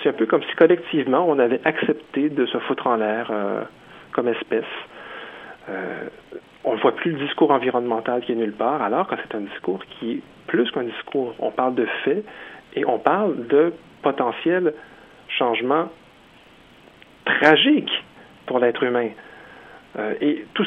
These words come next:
ça est disparu des discours. Il était, ils étaient très présents dans les années zéro, dans les années dix, tout ça est disparu.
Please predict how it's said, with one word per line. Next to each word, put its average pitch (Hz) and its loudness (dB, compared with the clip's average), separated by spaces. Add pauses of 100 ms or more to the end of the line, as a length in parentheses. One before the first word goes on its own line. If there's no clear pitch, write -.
ça 262 6
est 226 6
disparu 156 4 (640)
des 123 0
discours. 123 0
Il 123 4
était, 135 4
ils 135 0
étaient 139 4
très 190 2
présents 202 4
dans 180 6
les 151 6
années 147 4
zéro, 147 4
dans 175 2
les 139 2
années 147 4
dix, 165 -2 (120)
tout 220 -2
ça 233 6
est 220 2
disparu. 165 -4